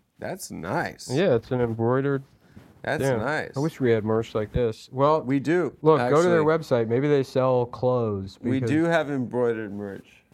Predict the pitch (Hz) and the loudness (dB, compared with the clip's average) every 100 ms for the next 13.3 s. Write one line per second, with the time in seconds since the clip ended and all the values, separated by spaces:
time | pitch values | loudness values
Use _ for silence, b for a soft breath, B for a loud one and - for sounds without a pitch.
0 | - 127 135 - 127 131 123 127 131 127 | -2 0 0 0 2 2 2 0 0 0
1 | 113 - 143 127 104 113 110 127 147 156 | -6 0 2 2 0 -2 -2 -2 0 0
2 | 135 143 143 147 139 131 123 120 120 120 | -2 -2 -2 -2 -4 -4 -2 -2 -2 -2
3 | 107 104 120 113 90 - 135 165 165 - | -4 -4 -4 -4 -4 0 2 4 2 -2
4 | - 131 123 - 165 - 143 131 123 120 | -8 -6 0 2 0 0 0 0 2 0
5 | 123 160 156 113 101 143 143 202 202 143 | 0 0 0 -2 -2 0 0 0 0 0
6 | - 143 - 117 123 120 120 113 107 104 | -2 -4 -2 0 0 2 0 0 0 -4
7 | 107 110 110 110 110 123 117 110 98 92 | -6 -6 -6 -6 -2 -2 -2 -4 -4 -6
8 | 92 101 123 b b b b b - 107 | -6 -6 -8 b b b b b -8 -6
9 | 113 113 113 170 - 160 147 127 120 147 | -4 -4 -4 -4 -2 -2 2 2 0 -6
10 | 143 143 - 120 107 180 160 180 185 202 | -6 -8 -4 -2 0 0 2 0 2 2
11 | 160 120 180 156 175 180 160 143 - 160 | 2 0 -2 0 2 2 0 -2 -4 -4
12 | - 185 170 139 151 170 - - 110 107 | 0 0 0 -2 -4 -6 -8 -4 -4 -2
13 | 101 117 135 | -4 -4 -6